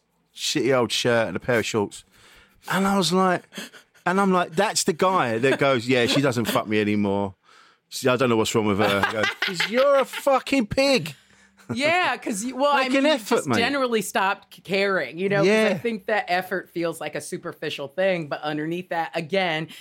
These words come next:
Speaker 2: is usually like, "Oh, because you're depressed and you probably, your sex drive is really diminished anyway." So, like, you are pointing the finger at other people when you actually don't wanna deal with what's going on with you,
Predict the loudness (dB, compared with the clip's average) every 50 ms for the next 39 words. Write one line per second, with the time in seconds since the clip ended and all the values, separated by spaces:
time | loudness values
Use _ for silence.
0 | -14 -8 -6 -6 -6 -4 -4 -4 -4 -4 -4 -4 -4 -2 -2 -2 -2 -4 -4 -2
1 | 0 0 0 -2 -4 -8 -6 -6 -6 -6 -6 -6 -6 -6 -6 -6 -8 -10 -8 -4
2 | -4 -2 -2 -2 -4 -6 -10 -8 -10 -10 -8 -6 -6 -4 -4 -6 -8 -8 -8 -6
3 | -6 -6 -8 -10 -10 -10 -8 -8 -8 -10 -10 -12 -12 -10 -10 -8 -8 -8 -10 -10
4 | -12 -10 -8 -6 -4 -4 -2 -4 -6 -6 -8 -8 -8 -8 -8 -10 -10 -12 -14 -14
5 | -8 -6 -4 -2 -4 -4 -6 -10 -14 -14 -14 -16 -18 -18 -20 -20 -20 -14 -6 -2
6 | 0 0 2 0 -2 -4 -4 -6 -6 -4 -4 -4 -4 -4 -4 -4 -4 -4 -4 -6
7 | -6 -6 -6 -6 -4 -4 -4 -4 -4 -4 -6 -6 -6 -8 -8 -12 -12 -10 -10 -10
8 | -6 -6 -4 -4 -4 -4 -4 -6 -8 -8 -8 -10 -10 -10 -10 -10 -10 -10 -12 -10
9 | -10 -8 -10 -10 -8 -10 -10 -10 -10 -10 -10 -10 -10 -10 -10 -12 -12 -12 -14 -14
10 | -14 -12 -10 -10 -8 -8 -8 -10 -10 -10 -12 -12 -14 -16 -14 -10 -8 -6 -6 -6
11 | -8 -10 -14 -16